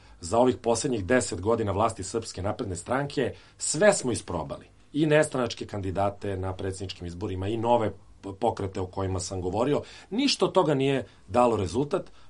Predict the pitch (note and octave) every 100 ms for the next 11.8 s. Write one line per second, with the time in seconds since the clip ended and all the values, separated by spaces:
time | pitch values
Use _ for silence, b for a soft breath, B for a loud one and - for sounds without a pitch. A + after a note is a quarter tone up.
0 | - G#2 C3 - C3+ B2 - F#2 - E3+
1 | C3+ F#2 D2+ - F#3+ D#3+ B2+ - A#2+ -
2 | C#3+ A2+ G2 A2+ A#2 A2 F2 - E2 E2+
3 | G#2 D2+ - - b b b - F#2+ G#2+
4 | G#2+ B2+ A2+ G#2 A#2+ - F#2+ F2 F2 D#2
5 | D#2+ - D2 A#2 E3 - C3 G#2+ G#2 G2
6 | F2+ D2+ D2 - - - b b b -
7 | A#2 C#3 C#3 C#3 - B2 A2+ A#2+ A2+ F#2
8 | - b b G#2 G#2+ G#2 G2+ F2+ F#2+ F#2+
9 | F2+ D#2 F2 F2 E2 F#2 F#2 E2+ E2+ E2
10 | F#2 F2+ D#2+ D2 b b G2+ D#3+ - G#3+
11 | G3+ D#3+ C#3 C3 A2 A2+ G2